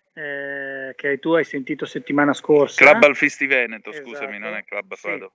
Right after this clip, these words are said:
Speaker 1: vabbè, comunque
Speaker 2: Sì.
Speaker 1: è il Club Alfisti Veneto, che in collaborazione anche con quelli della Lombardia hanno creato, diciamo, questo evento che si svolge sabato e domenica.
Speaker 2: Sì.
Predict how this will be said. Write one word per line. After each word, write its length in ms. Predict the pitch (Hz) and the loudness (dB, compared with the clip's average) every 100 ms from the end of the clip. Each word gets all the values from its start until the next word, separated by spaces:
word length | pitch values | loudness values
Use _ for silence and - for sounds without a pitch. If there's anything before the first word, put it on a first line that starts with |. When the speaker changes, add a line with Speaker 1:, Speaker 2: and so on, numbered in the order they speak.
| _ | _
Speaker 1:
vabbè, 320 | 147 147 123 _ | -16 -14 -16 _
comunque 420 | 143 147 127 135 | -18 -18 -14 -2
Speaker 2:
Sì. 60 | 123 | 0
Speaker 1:
è 60 | |
il 100 | 107 - | 0 -6
Club 220 | 147 143 | -16 -16
Alfisti 360 | 135 _ _ | -20 _ _
Veneto, 560 | 151 160 170 170 208 208 _ _ _ - | -16 -14 -16 -10 -8 -10 _ _ _ -8
che 100 | 156 | -8
in 80 | |
collaborazione 680 | 135 160 156 160 151 170 165 | -2 0 0 0 0 -2 -2
anche 200 | 151 147 | -2 -4
con 160 | 139 135 | -6 -4
quelli 160 | 151 | -2
della 160 | 147 147 | 0 0
Lombardia 840 | 151 156 185 151 147 156 160 165 | -2 0 -2 0 0 4 4 2
hanno 400 | 151 139 143 135 | 0 -2 -2 -6
creato, 480 | - 147 139 143 151 | -4 0 2 2 -2
diciamo, 300 | 135 139 135 | -2 -2 -2
questo 240 | 131 - | -4 -2
evento 320 | 139 139 139 135 | 4 4 2 -2
che 140 | 139 | -6
si 160 | - 131 | -4 -6
svolge 400 | 120 131 127 131 | 0 0 0 -2
sabato 400 | - 143 143 139 | -2 -2 -2 -4
e 20 | |
domenica. 460 | 123 117 110 - | -4 -6 -6 -6
Speaker 2:
Sì. 260 | - 135 113 | 2 6 6